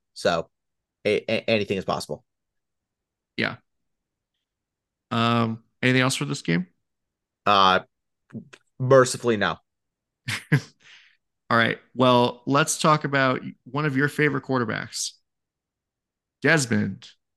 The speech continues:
Speaker 2: Mitter.
Speaker 1: M-, m-, m-, m-, m-, Mitter.
Speaker 2: Oh, I, that was painful to watch. I, Red Zone showed a lot of this game,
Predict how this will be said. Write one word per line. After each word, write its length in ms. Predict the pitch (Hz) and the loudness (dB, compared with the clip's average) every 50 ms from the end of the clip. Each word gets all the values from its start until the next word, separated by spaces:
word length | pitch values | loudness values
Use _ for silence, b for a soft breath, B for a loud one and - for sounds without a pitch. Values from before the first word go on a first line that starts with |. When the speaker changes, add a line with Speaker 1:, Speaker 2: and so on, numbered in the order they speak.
| _ _ _ _ _ _ _ _ _ _ _ _ _ _ _ _ _ - | _ _ _ _ _ _ _ _ _ _ _ _ _ _ _ _ _ -20
Speaker 2:
Mitter. 380 | 87 85 95 104 135 135 120 113 | -14 -12 -6 -2 0 0 0 -2
Speaker 1:
M-, 200 | 117 117 120 123 | -2 -4 -4 -4
m-, 180 | 117 120 123 123 | -4 -2 -2 -2
m-, 320 | 120 120 120 117 120 123 | -2 0 -2 -2 0 -2
m-, 160 | 117 117 120 | -2 0 0
m-, 1700 | 120 117 117 - _ _ _ _ _ _ _ _ _ 87 92 95 101 113 120 127 139 139 147 156 160 170 175 185 190 202 220 233 262 269 | 0 0 -2 -6 _ _ _ _ _ _ _ _ _ -10 -8 -6 -6 -4 -4 -4 -4 -4 -4 -4 -2 -2 -2 0 -2 -2 -2 -4 -4 2
Mitter. 920 | 294 320 339 302 269 262 262 262 262 254 254 254 254 247 262 254 247 240 - _ _ _ _ _ _ _ _ _ _ _ _ - | 4 6 8 8 8 8 8 6 6 6 6 8 6 6 6 6 4 0 -4 _ _ _ _ _ _ _ _ _ _ _ _ -2
Speaker 2:
Oh, 300 | 131 120 117 113 107 98 - _ _ _ _ _ _ | 0 2 2 0 0 -4 -10 _ _ _ _ _ _
I, 240 | 120 135 147 151 - - | 2 2 2 2 0 0
that 120 | 160 156 | 0 2
was 120 | 143 131 - | 2 2 0
painful 560 | - 135 131 127 120 - 117 113 110 107 - _ _ _ _ | -2 -2 -2 -2 -2 -4 -6 -8 -8 -10 -14 _ _ _ _
to 100 | - - | -8 -4
watch. 240 | 113 113 107 104 - - _ _ | -2 -2 -2 -2 -6 -10 _ _
I, 520 | - 139 139 147 147 143 143 139 139 127 - - _ - - _ _ _ _ _ _ _ _ _ _ _ _ _ _ _ | -2 0 2 4 4 4 4 2 0 -2 -4 -10 _ -20 -20 _ _ _ _ _ _ _ _ _ _ _ _ _ _ _
Red 180 | 139 156 156 156 | -2 0 0 0
Zone 220 | 175 180 170 160 | 0 0 0 0
showed 200 | - - 156 139 | 0 0 -2 -2
a 40 | 131 | 0
lot 200 | 123 120 123 131 | 0 0 -2 -2
of 60 | 135 | -2
this 160 | 147 151 147 | -4 -6 -4
game, 340 | - 165 165 170 175 180 - | -4 -4 -4 -2 -4 -6 -8